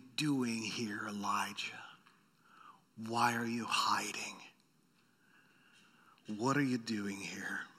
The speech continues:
And you know what Elijah said? "I have been very jealous for the Lord, the God of hosts. For the people of Israel forsaken your covenant,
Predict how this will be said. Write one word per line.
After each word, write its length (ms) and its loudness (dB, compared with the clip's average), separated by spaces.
And 140 4
you 40 6
know 100 4
what 100 2
Elijah 480 4
said? 320 -2
"I 280 12
have 160 12
been 200 12
very 420 12
jealous 600 12
for 160 12
the 80 12
Lord, 360 12
the 80 12
God 300 12
of 80 12
hosts. 400 12
For 200 8
the 120 12
people 400 12
of 100 12
Israel 460 12
forsaken 680 12
your 120 12
covenant, 440 12